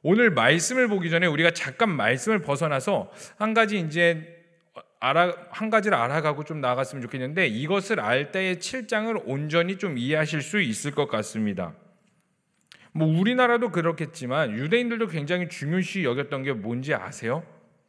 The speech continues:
네, 많은 것들을 중요시 여겼죠, 사실. 근데 우리나라도 그렇고 또 유대인들도 그렇고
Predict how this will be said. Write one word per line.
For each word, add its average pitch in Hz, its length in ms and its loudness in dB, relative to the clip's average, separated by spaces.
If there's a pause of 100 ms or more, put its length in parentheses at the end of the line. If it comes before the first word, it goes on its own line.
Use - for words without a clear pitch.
(540)
네, 156 140 2
많은 123 340 -2
것들을 185 320 0
중요시 151 380 -2
여겼죠, 117 300 -2
사실. 131 400 -6 (500)
근데 214 160 2
우리나라도 214 600 2
그렇고 190 500 0
또 240 140 2
유대인들도 220 580 0
그렇고 190 580 -2